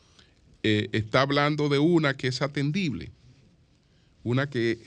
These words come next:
realmente es atendible. ¿Qué dicen ellos? Miren, hubo un consumo exagerado durante la pandemia del dos mil diecinueve.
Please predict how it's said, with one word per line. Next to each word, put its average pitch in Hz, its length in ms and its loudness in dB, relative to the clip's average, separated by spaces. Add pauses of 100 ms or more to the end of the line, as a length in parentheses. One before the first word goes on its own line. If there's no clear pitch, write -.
realmente 139 580 0
es 131 180 -4
atendible. 104 600 0
¿Qué 165 160 -2
dicen 170 340 0
ellos? 120 300 0
Miren, 135 320 2 (1400)
hubo 196 240 6
un 208 160 2
consumo 185 800 0 (760)
exagerado 156 960 2
durante 120 380 -2
la 107 140 0
pandemia 127 460 0
del 120 100 0
dos 107 160 -4
mil 110 160 -4
diecinueve. 85 560 -8